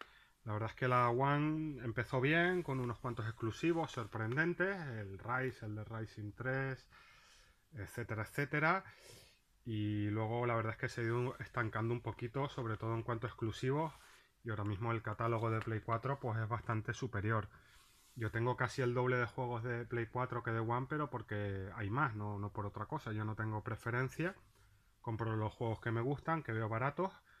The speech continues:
Una ventaja de One es que se suelen conseguir los juegos más baratos que en Play cuatro, o los ponen en liquidación y oferta antes, ya que tienen menos demanda. Y bueno,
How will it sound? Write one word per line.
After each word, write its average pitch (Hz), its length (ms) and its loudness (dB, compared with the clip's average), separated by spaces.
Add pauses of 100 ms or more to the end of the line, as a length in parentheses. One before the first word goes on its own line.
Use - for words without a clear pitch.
(320)
Una 117 160 2
ventaja 113 420 2
de 135 80 4
One 147 320 4
es - 80 -6
que 165 120 -2
se - 120 -4
suelen 156 360 0
conseguir 135 480 0
los 127 140 -2
juegos 135 300 0
más 139 160 2
baratos 123 480 0
que - 80 -4
en 117 100 -2
Play 110 200 -2
cuatro, 156 420 0 (320)
o 113 80 -2
los 104 100 -2
ponen 120 320 0
en 117 140 4
liquidación 113 560 0
y 117 40 2
oferta 120 440 0
antes, 170 320 0 (160)
ya 117 180 2
que 110 120 0
tienen 113 260 2
menos 113 260 2
demanda. 143 460 2 (800)
Y 110 380 2
bueno, 113 340 0